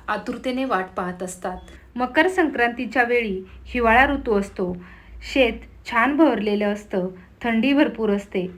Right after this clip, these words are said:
आणि शेतामध्ये सर्व पिके मस्त बहरलेली असतात.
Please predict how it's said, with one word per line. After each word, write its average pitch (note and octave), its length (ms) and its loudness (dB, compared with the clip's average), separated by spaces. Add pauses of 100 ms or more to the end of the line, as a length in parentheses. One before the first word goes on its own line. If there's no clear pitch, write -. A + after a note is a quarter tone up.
आणि A#3 220 0
शेतामध्ये G#3 640 -2
सर्व B3+ 420 -2
पिके G#3 380 -6
मस्त G#3 360 -4
बहरलेली F#3 600 0
असतात. F#3 340 -6